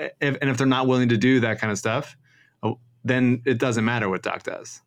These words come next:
Like, he's not gonna, like, penalize them into, like,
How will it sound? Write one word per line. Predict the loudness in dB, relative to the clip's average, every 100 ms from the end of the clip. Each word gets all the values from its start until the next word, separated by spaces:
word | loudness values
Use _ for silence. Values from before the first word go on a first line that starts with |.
| -6
Like, | -4 -4
he's | -6 -4 -2
not | -2 -4
gonna, | -4
like, | -4 -4
penalize | -4 0 0 0 -2
them | 0 0
into, | 0 0 -2 -4 -10 _ -20 _ _ _ -4
like, | -4 -4